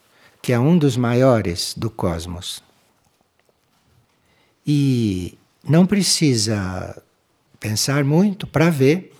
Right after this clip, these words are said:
que tudo aquilo está vendido às forças do caos, que ele está vendido às forças do mal. Pelos assuntos, pelas formas de abordar os assuntos, pela forma de apresentar,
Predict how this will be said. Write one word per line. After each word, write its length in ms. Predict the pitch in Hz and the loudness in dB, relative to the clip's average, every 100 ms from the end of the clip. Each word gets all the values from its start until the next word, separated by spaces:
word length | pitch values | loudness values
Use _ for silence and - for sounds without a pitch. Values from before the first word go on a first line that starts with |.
| _ | _
que 120 | 139 | -8
tudo 400 | - 208 220 160 | -4 -2 2 2
aquilo 320 | 135 - 170 | 0 -2 -2
está 200 | 190 - | -2 -2
vendido 720 | 143 170 185 127 131 127 180 185 _ _ _ _ | 0 2 2 2 0 0 -6 -6 _ _ _ _
às 240 | 131 143 | -6 -6
forças 500 | - 127 127 - 165 | -4 -2 -2 -4 -6
do 120 | 156 185 | -6 -8
caos, 600 | - 95 78 - - - - - | -4 -4 -6 -12 -16 -16 -18 -8
que 80 | 127 | -6
ele 60 | |
está 200 | 135 - 123 | -4 -4 -2
vendido 600 | 151 151 143 175 196 208 | -2 0 0 0 -2 -6
às 200 | 131 - | -8 -6
forças 380 | - 143 - 127 | -4 -4 -4 -4
do 140 | 135 | -4
mal. 340 | 107 85 - _ _ _ _ _ | -4 -8 -10 _ _ _ _ _
Pelos 320 | 113 120 120 | -4 -4 -2
assuntos, 640 | 135 - - 190 180 156 | -4 -2 0 0 0 -6
pelas 420 | - 135 123 120 - | -4 -2 -2 -4 -2
formas 360 | 131 123 113 | 0 0 -2
de 40 | 113 | -2
abordar 400 | 110 110 113 110 | -2 -2 -2 -2
os 140 | 110 | -2
assuntos, 760 | 117 - 180 185 170 175 - - - - | -4 -2 2 2 2 -4 -8 -14 -20 -14
pela 240 | - 127 123 | -4 -2 -2
forma 340 | - 127 120 | -2 -2 -2
de 80 | 113 | -4
apresentar, 920 | 110 110 113 120 117 160 175 170 | -6 -4 -2 -2 -2 0 0 0